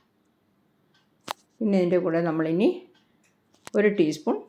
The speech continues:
മല്ലിപ്പൊടി ചേർക്കുന്നു. ഇനിയിപ്പോൾ ഗരം മസാല പൗഡർ നമ്മൾ ചേർക്കണം. ഒരു അര ടീസ്പൂൺ ചേർക്കുന്നു. ഒരു മുക്കാൽ ടീസ്പൂൺ വരെ ആകാം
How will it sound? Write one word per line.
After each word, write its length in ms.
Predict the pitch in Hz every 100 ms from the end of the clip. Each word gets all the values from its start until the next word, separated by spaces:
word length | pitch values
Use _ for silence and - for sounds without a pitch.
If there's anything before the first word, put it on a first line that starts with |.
| - 196
മല്ലിപ്പൊടി 480 | 185 185 185 151 -
ചേർക്കുന്നു. 420 | 139 151 151 185 427 - _ _ _ _ _ _ _ _ _ _ _ _ _ _ _ _ _ _ _ _ _ _ _ _ _ _ _ _ _ _ _ _ _ _ _ _ _ _ _ _ _ -
ഇനിയിപ്പോൾ 280 | 240 196 208
ഗരം 200 | 185 190 214
മസാല 340 | 202 214 202 196
പൗഡർ 240 | 170 170 185
നമ്മൾ 140 | 170 160 156
ചേർക്കണം. 400 | 147 - 175 - - _ _ _ _ _ _ _ 190
ഒരു 120 | 202 339 208
അര 100 | 196 196
ടീസ്പൂൺ 340 | 196 196 214 202
ചേർക്കുന്നു. 420 | 175 147 160 170 403 - 208
ഒരു 100 | 190 190
മുക്കാൽ 280 | 190 220 220
ടീസ്പൂൺ 380 | 233 226 - 240 240
വരെ 140 | 247 208
ആകാം 240 | 208 208